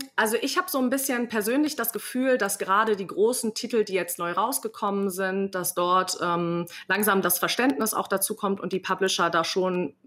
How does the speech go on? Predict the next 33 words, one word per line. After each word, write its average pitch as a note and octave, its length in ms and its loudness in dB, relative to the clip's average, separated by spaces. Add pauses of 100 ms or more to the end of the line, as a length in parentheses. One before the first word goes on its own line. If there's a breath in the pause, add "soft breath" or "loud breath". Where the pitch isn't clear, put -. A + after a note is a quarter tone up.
(240)
immer F#3+ 220 4
mehr F3 560 2
Fokus G3 380 -2
drauf E3+ 220 -2
legen, F3+ 260 2
dass E3 180 0
es - 140 0
viele F3+ 240 2
Einstellungsmöglichkeiten G3 1300 0
gibt. - 460 -2 (600 loud breath)
Ähm, F#3+ 500 4
natürlich G3+ 400 4
ist - 180 0
da D3+ 60 0
immer D#3 220 0
noch D3 180 -2
Luft E3 240 -6
nach C#3+ 160 -4
oben, A3+ 480 2
<laughs> - 880 -6
aber, F3 800 4
ähm, F3 720 -2 (800)
also F#3 180 2
jetzt G#3 280 2
bei G#3 100 2
den F#3 140 0
neuen, G3+ 360 4
größeren G#3 460 2
Titeln, G#3+ 320 2
die F3 140 0
erschienen G#3 500 0
sind, F#3 560 -4
ähm, E3+ 640 -2